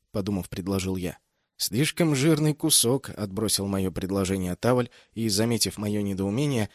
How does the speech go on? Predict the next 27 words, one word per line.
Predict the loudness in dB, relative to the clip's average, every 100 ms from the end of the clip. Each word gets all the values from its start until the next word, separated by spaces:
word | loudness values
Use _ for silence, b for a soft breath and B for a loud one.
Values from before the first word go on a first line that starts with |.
| b
стал | -2 2 4 4
раскладывать | 2 2 2 2 2 2
ситуацию | 0 2 2 4 2 2
на | 0
части. | 0 0 -2 -6 _ _ _ _ _
"Подобный | 0 2 2 0
трофей | 4 2 4 4 4
стоит | 4 4 4
очень | 2 2 2
дорого, | 4 4 2 -4 -14 _ _ _ _ -4
тем | 0 2
более | 4 4 4
в | 4
этой | 2 2
системе. | 4 4 4 2 0 -8 _ _ _ _
Для | -4 0 2
помощи | 4 4 4 2
придётся | 2 4 4 4 4
нанимать | 4 4 4
большой | 4 4 4 4
отряд, | 2 -2 -8 -6
но | 0 2 4 2
абы | 0
кого | 2 2 4
взять | 2 2 0 0
не | 2
получится. | 4 4 2 -2 -4